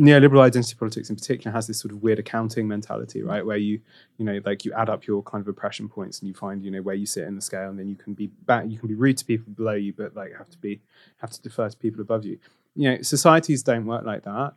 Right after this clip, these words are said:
Human beings don't work like that. Social change really doesn't work like <laughs> that. Um, so I think that's, you know, it's ju-, just worth pointing that out. Identity is not just about cumulative history either, right? So, so it's, it has this psychoanalytic dimension. One of the things I think that we see in this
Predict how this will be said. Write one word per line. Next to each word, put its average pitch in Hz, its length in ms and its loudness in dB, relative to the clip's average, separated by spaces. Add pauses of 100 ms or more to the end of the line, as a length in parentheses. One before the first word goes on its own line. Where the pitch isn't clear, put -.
Human 120 260 -2
beings 123 300 6
don't 104 180 -4
work 101 160 -6
like 101 200 -8
that. 101 280 -8 (260)
Social 180 320 6
change 135 320 4
really 135 460 6
doesn't 104 280 2
work 92 200 -12
like 98 160 -10
<laughs> - 400 -6
that. - 180 -2 (380)
Um, 139 680 4 (280)
so 180 180 8
I 139 60 10
think 151 140 10
that's, 135 200 6
you 139 220 8
know, 117 60 6
it's 117 120 -2
ju-, 135 180 -2
just 117 260 -4
worth 113 200 2
pointing 113 260 0
that 104 120 -6
out. 127 180 -2 (340)
Identity 190 360 6
is - 20 4
not 160 140 2
just 156 160 2
about 139 180 0
cumulative 120 440 -2
history 113 380 -6
either, - 300 -16
right? 110 240 -4
So, 117 380 0
so - 200 2
it's, 117 440 2
it 110 180 -10
has 156 220 2
this 151 100 -2
psychoanalytic 120 600 2
dimension. 113 560 -8 (400)
One 147 120 8
of 175 60 8
the 175 100 4
things 165 200 6
I 143 60 6
think 135 180 0
that 110 80 -4
we 117 100 -4
see 127 800 2
in 120 240 2
this 120 460 -4